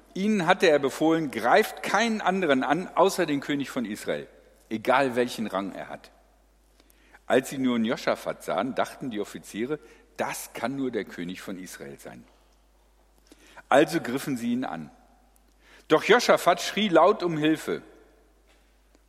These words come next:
Da bemerkten die Offiziere, dass es nicht der König von Israel war.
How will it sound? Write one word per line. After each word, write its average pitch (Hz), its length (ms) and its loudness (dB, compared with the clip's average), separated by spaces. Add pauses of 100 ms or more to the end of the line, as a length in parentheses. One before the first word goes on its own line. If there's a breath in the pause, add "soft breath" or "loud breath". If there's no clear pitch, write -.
(100)
Da 127 120 6
bemerkten 143 480 4
die 123 60 4
Offiziere, 127 540 0
dass 113 200 0
es - 160 -12
nicht 123 160 -4
der 92 80 -4
König 98 340 -6
von 73 160 -12
Israel 71 480 -8
war. 65 180 -12